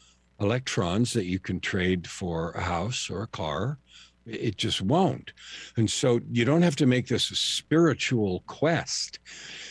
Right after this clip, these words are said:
If you want to give anything away, you can. If you do that, the unavoidable consequence is that you fail to accumulate a reservoir of electrons.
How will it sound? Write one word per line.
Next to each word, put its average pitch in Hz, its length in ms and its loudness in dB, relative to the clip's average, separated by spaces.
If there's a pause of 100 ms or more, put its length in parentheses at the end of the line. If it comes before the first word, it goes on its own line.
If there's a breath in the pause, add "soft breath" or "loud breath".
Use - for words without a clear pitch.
(220 loud breath)
If 139 200 0
you 117 80 4
want 139 180 4
to 170 40 6
give 131 180 4
anything 123 380 2
away, 95 220 4
you 135 120 6
can. 131 440 0 (360 loud breath)
If 135 200 2
you 110 100 4
do 165 280 6
that, 117 360 2
the 110 300 2 (180)
unavoidable 147 800 6
consequence 123 1080 -2 (380 loud breath)
is 110 160 4
that 120 160 2
you 113 280 6
fail 147 640 4
to 131 180 4
accumulate 113 640 4
a 117 60 6
reservoir 101 440 2
of 92 60 0
electrons. 104 640 0